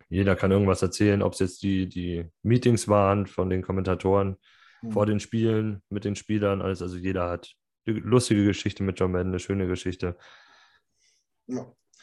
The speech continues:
Speaker 2: Also
Speaker 1: Ja.
Speaker 2: wer, wer da Bock drauf hat und nicht, nicht kennt, da gibt's garantiert auf dem, äh, auf dem Game Pass, auf dem Network genug Dokus und Material über ihn,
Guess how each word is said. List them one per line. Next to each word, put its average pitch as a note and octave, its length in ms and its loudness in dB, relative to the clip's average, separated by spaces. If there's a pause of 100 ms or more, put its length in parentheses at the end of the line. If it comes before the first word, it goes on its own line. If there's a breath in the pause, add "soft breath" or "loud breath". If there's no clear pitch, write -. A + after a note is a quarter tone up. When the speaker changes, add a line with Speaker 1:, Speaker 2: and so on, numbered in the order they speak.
(140)
Speaker 2:
Also C#3 200 2
Speaker 1:
Ja. F3 140 0
Speaker 2:
wer, C3+ 180 -6
wer D#3 100 4
da D#3 80 2
Bock D#3+ 220 -2
drauf G3 120 0
hat F3 140 -2
und - 100 -6
nicht, F#3 340 -4
nicht G#3 220 0
kennt, F3+ 180 -2
da C#3+ 60 2
gibt's E3 200 -6
garantiert D#3 420 -2
auf C#3+ 140 -2
dem, C3+ 240 -6
äh, B2 300 -6 (240)
auf C3 260 -12
dem C3 100 -8
Game C3+ 160 0
Pass, C#3+ 180 -2
auf C3 80 0
dem C3 100 -4
Network C3+ 400 0 (360 loud breath)
genug C#3 340 -4
Dokus C3+ 500 -2
und C3 140 -10
Material B2+ 480 -4
über A#2+ 160 -4
ihn, A#2 260 -12